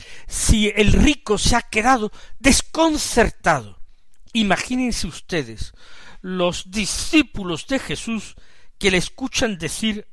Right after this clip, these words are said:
a continuación: "Qué difícil les será entrar en el reino de Dios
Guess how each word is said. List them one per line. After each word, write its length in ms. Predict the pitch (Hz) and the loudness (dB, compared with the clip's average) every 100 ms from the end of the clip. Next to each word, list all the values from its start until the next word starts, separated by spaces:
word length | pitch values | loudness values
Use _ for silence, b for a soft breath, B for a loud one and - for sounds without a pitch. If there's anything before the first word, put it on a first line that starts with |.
| - | -4
a 100 | 196 | -4
continuación: 1040 | - 175 165 - 165 160 - 185 151 104 - - - - - | -4 -8 -8 -10 -12 -4 -2 -2 -8 -10 -14 -20 -20 -20 -12
"Qué 260 | - 254 269 | 2 4 6
difícil 680 | 226 143 - 285 - 202 170 | 2 0 4 2 2 -8 -4
les 140 | 156 | -2
será 360 | - 156 151 160 | 0 0 2 2
entrar 460 | 139 - 139 147 | 0 -6 -2 -2
en 120 | 135 123 | -2 -6
el 120 | 117 | -6
reino 400 | - 165 180 143 | -2 0 0 -4
de 140 | 117 | -10
Dios 400 | 110 156 180 - | -8 -6 -6 -8